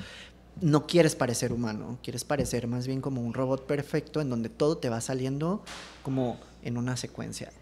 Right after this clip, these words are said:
y dejas de atrás la naturalidad de la respuesta del ser humano.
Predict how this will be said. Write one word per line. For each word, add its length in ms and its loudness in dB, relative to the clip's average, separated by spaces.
y 120 -2
dejas 300 2
de 80 2
atrás 580 -4
la 160 -2
naturalidad 680 -4
de 140 0
la 140 -2
respuesta 520 -4
del 100 -4
ser 200 -8
humano. 220 -10